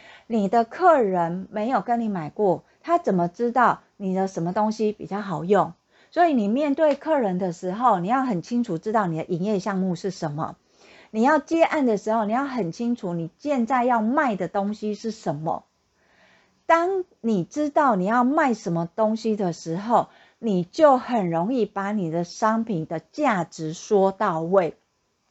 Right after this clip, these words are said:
只要你把你的商品价值说到位，你的客人就不容易跟你砍价。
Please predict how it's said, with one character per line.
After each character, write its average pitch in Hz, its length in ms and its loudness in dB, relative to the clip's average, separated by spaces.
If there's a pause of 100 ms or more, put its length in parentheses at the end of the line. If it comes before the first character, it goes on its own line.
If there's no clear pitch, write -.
(340)
只 240 220 4
要 339 200 6
你 254 160 -2
把 247 220 -2
你 208 100 -2
的 180 80 -6
商 254 240 0
品 170 140 -6
价 226 160 -4
值 180 160 -12
说 196 260 -4
到 196 240 -2
位， 175 260 2 (300)
你 202 160 -4
的 208 100 0
客 294 200 0
人 185 200 2
就 285 140 0
不 247 180 -2
容 190 240 2
易 190 60 -4
跟 190 160 -2
你 180 80 -4
砍 156 260 -10
价。 175 300 -4